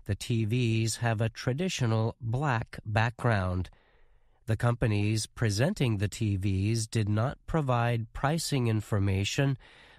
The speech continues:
but experts say the transparent models are likely to cost tens of thousands of dollars. South Korea's Samsung announced it was cooperating with automaker Hyundai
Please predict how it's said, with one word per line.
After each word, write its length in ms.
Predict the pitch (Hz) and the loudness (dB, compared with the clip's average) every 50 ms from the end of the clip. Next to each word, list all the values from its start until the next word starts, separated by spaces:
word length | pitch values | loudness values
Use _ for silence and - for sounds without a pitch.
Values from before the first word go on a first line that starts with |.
| - - | -8 -2
but 220 | - 143 135 - - - | 0 0 0 0 -4 -6
experts 720 | 170 185 - - - - - 170 156 143 - - - - - - | -6 -4 -4 -6 -6 -2 0 0 0 0 -2 -6 -8 -8 -8 -8
say 560 | - - - 180 175 151 120 117 123 131 131 | -6 -4 -2 0 0 2 2 2 2 0 0
the 140 | 117 123 110 | 0 -2 -2
transparent 1040 | - - - 127 120 117 117 110 - - - - 131 160 180 175 156 117 - - - | -2 0 0 2 2 2 2 0 -2 -6 -6 -4 -2 0 0 0 0 -2 -2 -4 -2
models 800 | 113 110 104 104 95 95 95 98 104 113 135 143 131 - - - - - - - - - - - | 0 0 2 2 2 2 0 0 0 0 0 -2 -2 -4 -6 -8 -10 -14 -20 -20 -20 -18 -10 -6
are 140 | - 87 90 | -4 -2 -2
likely 480 | 90 95 104 117 120 - - 131 127 | -2 -2 -2 -2 -2 -2 -2 -2 0
to 120 | 117 131 131 | 0 -2 -2
cost 600 | - - 135 131 127 127 123 - - - - - - - | -2 0 0 2 2 2 0 -2 -6 -10 -12 -16 -14 -10
tens 540 | - - 160 156 147 127 120 113 101 110 123 | -4 -2 0 2 2 2 2 0 0 0 0
of 140 | 127 117 | -2 -2
thousands 760 | - - - 165 156 143 120 107 101 98 101 95 98 98 92 104 | -4 -4 -4 -2 0 2 0 0 0 0 0 0 0 0 0 -2
of 140 | 101 101 | -2 -2
dollars. 800 | 104 104 98 104 110 110 104 101 98 92 92 92 92 - - - _ _ _ _ _ _ _ _ _ _ _ _ _ _ _ _ _ _ _ - | 0 0 0 2 0 0 0 0 -2 -2 -2 -4 -4 -6 -6 -8 _ _ _ _ _ _ _ _ _ _ _ _ _ _ _ _ _ _ _ -14
South 460 | - - - 120 107 113 113 - - - | -6 -2 0 2 2 2 0 -2 -6 -4
Korea's 680 | - 127 117 110 110 107 104 104 110 107 107 101 98 - - | -2 0 2 2 2 2 2 0 0 0 0 -2 -4 -6 -6
Samsung 800 | - - - 110 104 113 123 120 - - 123 110 104 104 110 110 | -4 -2 0 2 2 2 2 0 -2 0 0 2 2 2 2 2
announced 560 | 107 104 110 107 107 113 110 - - - - - | 2 2 2 2 0 0 -2 -4 -8 -10 -8 -6
it 200 | - 160 202 214 | -4 -4 -2 -2
was 320 | 170 143 131 123 113 107 - | 0 0 2 0 0 -2 -4
cooperating 1120 | - - - 123 110 107 104 104 - - 110 104 98 98 95 95 95 110 113 127 135 123 | -6 -2 0 0 2 2 2 0 0 0 0 2 2 2 0 2 2 2 2 2 2 2
with 220 | 107 110 107 - - - - | 0 0 0 -2 -4 -4 0
automaker 800 | 110 120 131 139 127 117 117 113 110 107 - - 110 101 98 95 | 0 2 2 2 2 2 2 2 0 0 0 0 0 2 0 0
Hyundai 680 | - - - 160 185 185 139 117 101 98 104 117 123 | -2 -2 -2 -2 0 0 0 0 2 2 2 2 0